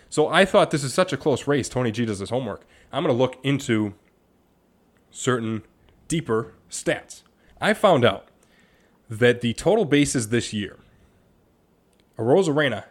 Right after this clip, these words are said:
two forty-three, Adolis, two sixty-four. Adolis has played in eight more games, a hundred forty-nine, compared to the one forty-one of Arozarena.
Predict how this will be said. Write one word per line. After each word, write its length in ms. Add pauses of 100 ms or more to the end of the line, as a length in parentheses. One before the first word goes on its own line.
two 180
forty-three, 680 (260)
Adolis, 560
two 160
sixty-four. 760 (1040)
Adolis 460
has 100
played 240
in 160 (600)
eight 200
more 220
games, 300
a 60
hundred 260
forty-nine, 800
compared 280
to 40
the 80
one 240
forty-one 600
of 140
Arozarena. 540